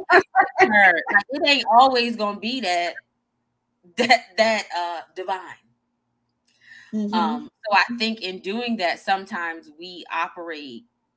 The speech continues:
Speaker 2: in everything, in our marriage, all of that, we operate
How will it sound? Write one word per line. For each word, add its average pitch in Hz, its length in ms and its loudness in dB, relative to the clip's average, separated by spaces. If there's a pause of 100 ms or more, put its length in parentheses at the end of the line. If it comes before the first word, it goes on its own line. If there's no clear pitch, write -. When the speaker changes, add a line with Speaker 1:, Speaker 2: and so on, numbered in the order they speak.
(220)
Speaker 2:
in 196 220 -8
everything, 170 460 -6
in 151 80 -12
our 160 140 -6
marriage, 160 560 -8 (300)
all 202 220 4
of 190 120 -8
that, 156 220 -2
we 110 140 -12
operate 165 540 -8